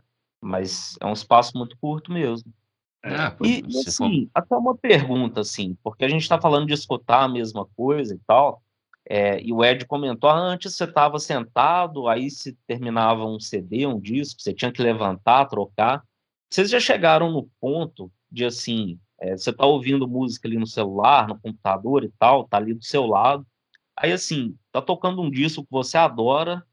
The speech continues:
Speaker 1: aí tem uma música que você gosta só um pouco, assim, é mais ou menos. Vocês chegam a um ponto já de pular essas músicas também?
Speaker 2: Toda hora.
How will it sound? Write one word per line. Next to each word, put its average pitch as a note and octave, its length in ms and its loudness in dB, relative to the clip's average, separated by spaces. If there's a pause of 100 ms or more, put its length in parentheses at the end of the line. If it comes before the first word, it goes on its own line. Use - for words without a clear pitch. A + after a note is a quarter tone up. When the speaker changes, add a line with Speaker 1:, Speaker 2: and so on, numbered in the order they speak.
(260)
Speaker 1:
aí C3+ 160 -2
tem F3 120 -2
uma F3+ 100 2
música D#3 440 -4
que - 160 -14
você D3 300 -2
gosta C3+ 500 4
só F3 220 -2
um F#3 80 -4
pouco, A#2+ 420 0
assim, F2+ 320 -8
é F#2 40 -2
mais B2 260 0
ou C3+ 80 -2
menos. F#2+ 460 -4 (120)
Vocês E3+ 220 -2
chegam F3 300 2
a D3 40 0
um C3 80 0
ponto B2 380 -4
já G#2+ 160 2
de G#2+ 160 -4
pular A2 420 0
essas G2+ 260 -6
músicas C#3 600 -10
também? C3+ 420 -4 (400)
Speaker 2:
Toda B2 280 -4
hora. A2+ 420 -2